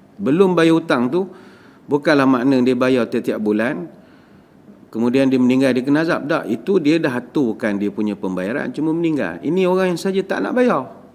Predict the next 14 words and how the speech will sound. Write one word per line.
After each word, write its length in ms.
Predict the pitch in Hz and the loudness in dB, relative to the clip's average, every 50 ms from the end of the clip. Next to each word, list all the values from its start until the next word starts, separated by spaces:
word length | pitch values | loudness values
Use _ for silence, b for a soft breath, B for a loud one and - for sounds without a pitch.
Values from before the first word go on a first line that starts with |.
| - - | -20 -12
saja 260 | - - 190 196 202 190 | -6 -2 -2 0 0 0
tak 140 | 196 196 190 | 0 0 0
nak 100 | 185 - | 0 0
bayar. 320 | 185 180 160 131 117 113 - - B B B B B B B B | 0 0 0 0 -2 -6 -10 -18 B B B B B B B B
Dia 240 | 107 127 185 208 180 | -2 2 4 4 4
pinjam, 560 | - 156 131 117 98 101 110 147 208 214 190 - - - | 4 2 0 2 2 2 0 0 -2 -4 -8 -10 -12 -8
memang 400 | 117 123 147 175 185 175 175 175 | -4 0 0 2 2 2 0 0
dia 80 | 170 180 | 0 0
dah 160 | 170 165 175 | 2 2 0
niat 320 | 170 185 202 185 131 - - | 2 2 0 0 0 -2 -2
tak 160 | 139 143 156 | -2 -2 0
nak 80 | 131 | -2
bayar, 320 | 143 156 156 143 101 87 87 | 0 -2 -2 -2 -2 -4 -6
kena. 320 | - 127 123 123 139 147 | -4 -2 -2 -2 -2 -4